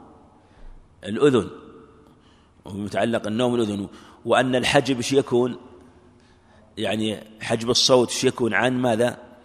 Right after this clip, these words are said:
عن الأذن. "فضربنا على آذان في الكهف سنين عددا"، يعني حجبنا. ونعم، هذا، هذا صحيح، المعنى أن حجب الصوت يكون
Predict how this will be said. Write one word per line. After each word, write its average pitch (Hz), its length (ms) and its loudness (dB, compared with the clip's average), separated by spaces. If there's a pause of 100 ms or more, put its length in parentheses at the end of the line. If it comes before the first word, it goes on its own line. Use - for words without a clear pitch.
(720)
عن 123 100 2
الأذن. 135 220 4
"فضربنا 127 580 4
على 117 340 4
آذان 120 220 2
في 110 60 -2
الكهف 113 420 0
سنين 127 360 -2
عددا"، 104 460 0 (120)
يعني 117 400 0 (420)
حجبنا. 110 680 2 (520)
ونعم، 107 1300 -6
هذا، 135 280 4
هذا 120 320 0
صحيح، 117 400 -2 (320)
المعنى 123 420 -2
أن 131 200 0
حجب 123 320 0
الصوت 139 520 4
يكون 139 500 4